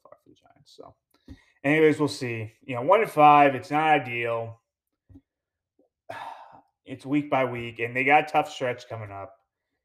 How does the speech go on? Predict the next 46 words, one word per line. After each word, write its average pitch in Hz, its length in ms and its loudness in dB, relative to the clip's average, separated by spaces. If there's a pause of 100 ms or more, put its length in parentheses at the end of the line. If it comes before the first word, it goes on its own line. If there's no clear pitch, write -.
You 110 80 -14
know, 101 100 -10
they 98 100 -10
gotta 113 220 -4
face 117 360 -6
Kansas 113 340 -10
City, 104 580 -8 (220)
um, 101 580 -12
you 110 100 -14
know, 95 220 -12 (220)
and 107 360 -10 (400)
everything 107 340 -6
else 101 260 -6
they 107 120 -2
got 104 240 0
in 104 60 -6
a 98 100 -8 (140)
few 120 180 -4
weeks. 113 520 -8 (500)
Um, 101 480 -4
you 123 60 -4
know, 107 80 -4
the 101 60 -6
Raiders, 143 840 2 (100)
which 117 220 -14
will 113 100 -8
be 113 160 -12
a 104 60 -8
tough - 320 -6
task. 120 420 -4
I 113 60 -4
know 117 120 -8
they 113 100 -4
don't 110 120 -6
have 107 160 -12
Gruden, 123 380 -10
but 107 140 -6 (160)
they're 117 160 -8
still 117 340 -8
a 110 80 -10
very, 113 440 -8
they're 120 120 -6
still 131 220 -4
a 117 120 -10
decent 113 460 -18
team. 104 580 -18